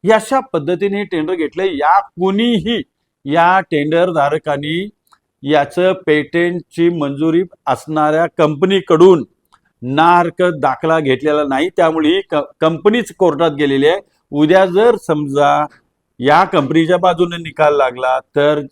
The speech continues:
या पैशाला जबाबदार कोण? हे पैसे घेऊन पळून जाणार आणि या मीटरची जबाबदारी कोणावर बसणार? म्हणजे जनतेच्या माथी मारणार की सरकारच्या माथी परत मारून घेणार?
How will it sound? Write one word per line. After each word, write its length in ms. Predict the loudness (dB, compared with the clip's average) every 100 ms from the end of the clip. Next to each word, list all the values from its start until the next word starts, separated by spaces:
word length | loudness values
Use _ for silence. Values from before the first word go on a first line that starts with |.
| -10
या 320 | -2 0 0
पैशाला 560 | 0 -4 -4 -4 -2 -2
जबाबदार 480 | -2 -4 -4 -6 0
कोण? 260 | 4 4 2 _ _ _ _ 0
हे 80 | 2
पैसे 340 | 4 4 4
घेऊन 240 | 4 4 4
पळून 300 | 4 4 4
जाणार 380 | 2 2 0 -2 _ -2
आणि 180 | 0
या 60 | 0
मीटरची 500 | 0 -2 -2 -4 -2
जबाबदारी 400 | -2 -2 -4 -4
कोणावर 380 | -2 0 2 0
बसणार? 420 | -4 -6 -2 -2 -4 _ -6
म्हणजे 220 | 0 2
जनतेच्या 500 | 4 2 2 2 4
माथी 280 | 2 -2 -2
मारणार 420 | 0 0 0 -2 -2 _ _ -6
की 80 | -4
सरकारच्या 560 | 0 0 2 2 2 -2
माथी 260 | -2 -4
परत 320 | -2 0 0
मारून 260 | 0 -2 0
घेणार? 300 | -2 -2